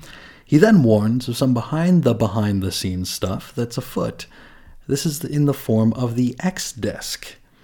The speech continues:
As he says this, we can see X-Desker, Dolores What's-Her-Face, looking on, and, uh, she appears to be, uh,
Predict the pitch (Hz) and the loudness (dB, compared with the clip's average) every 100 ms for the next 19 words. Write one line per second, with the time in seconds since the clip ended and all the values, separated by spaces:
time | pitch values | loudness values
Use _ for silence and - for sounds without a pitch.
0 | _ _ _ - 117 123 123 123 - 180 | _ _ _ -8 0 0 2 -2 0 0
1 | 160 113 120 135 131 131 120 127 123 131 | 0 0 -2 -2 0 0 2 0 0 -4
2 | 139 - - 117 113 131 156 - 101 113 | -8 -8 -10 -8 -4 -2 -2 -4 -2 -2
3 | 117 - 104 110 113 - 135 165 107 95 | -6 -6 -2 0 0 0 0 2 0 -2
4 | 98 95 98 - 98 95 120 131 127 131 | -4 -4 -6 -4 -4 -2 -2 -2 0 0
5 | 135 135 202 208 - 170 165 147 127 131 | 0 -2 -6 -8 -2 -2 0 -4 0 0
6 | 135 123 127 123 | 2 0 0 -4